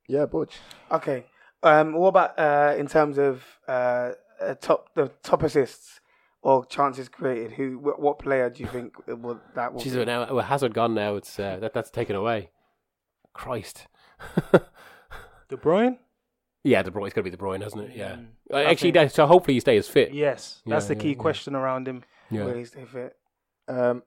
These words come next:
Speaker 1: P F A Player of the Year. Who's your, who's your early call? And who's the best player in the Premier League for you? Is it Virgil
Speaker 3: That's
Speaker 1: van
Speaker 3: it. Who,
Speaker 1: Dijk?
Speaker 3: so
Speaker 1: Is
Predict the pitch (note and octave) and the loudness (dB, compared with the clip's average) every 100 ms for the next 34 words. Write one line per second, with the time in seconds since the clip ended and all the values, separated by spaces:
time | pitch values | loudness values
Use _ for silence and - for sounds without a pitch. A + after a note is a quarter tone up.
0 | _ - D#3+ D3 - C3+ - C3 A#2 G#2+ | _ 0 6 6 6 2 2 2 4 2
1 | A2 G2+ F#2+ - _ - - B2 A#2 G#2+ | 0 0 -2 -12 _ -10 -6 -2 2 2
2 | G#2+ B2 A2 A2+ G#2+ G#2 G2+ A2+ G2+ - | 2 -2 -2 0 2 0 0 0 0 -4
3 | _ _ _ _ _ - - - - _ | _ _ _ _ _ -20 -20 -20 -20 _
4 | _ - - - F3 D#3+ C4+ - G#3 G#3 | _ -20 -20 -10 -4 0 2 4 6 4
5 | - G3+ F#3+ E3 - E3+ E3+ A3+ A3 - | 4 2 4 4 2 2 2 0 0 0
6 | G#2+ G#2 - _ - B2 A#2 A#2 A2 D3 | 0 -2 -8 _ -10 -4 2 4 6 8
7 | F#3+ B2 E3+ - - D3 F3+ | 8 10 10 10 8 8 8